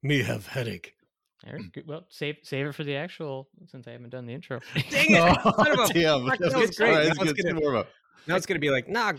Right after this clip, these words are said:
Speaker 1: nah, mate, got it." <laughs> Grog.
Speaker 2: <laughs> It's so true.
Speaker 1: We got a headache, mate.
Speaker 2: All right, skit one.
Speaker 3: Uh, not quite
Speaker 2: Yeah, do you have a good Flemish
Speaker 3: fancy,
Speaker 2: accent?
Speaker 3: fancy. No, I don't know what a Flemish accent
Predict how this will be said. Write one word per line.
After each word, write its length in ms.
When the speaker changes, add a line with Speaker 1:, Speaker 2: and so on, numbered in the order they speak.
Speaker 1:
nah, 260
mate, 300
got 200
it." 180
<laughs> 640
Grog. 420
Speaker 2:
<laughs> 80
It's 300
so 140
true. 260
Speaker 1:
We 200
got 160
a 80
headache, 340
mate. 280
Speaker 2:
All 80
right, 240
skit 220
one. 340
Speaker 3:
Uh, 280
not 300
quite 560
Speaker 2:
Yeah, 140
do 80
you 80
have 100
a 60
good 160
Flemish 300
Speaker 3:
fancy, 480
Speaker 2:
accent? 100
Speaker 3:
fancy. 380
No, 120
I 80
don't 320
know 240
what 180
a 60
Flemish 380
accent 500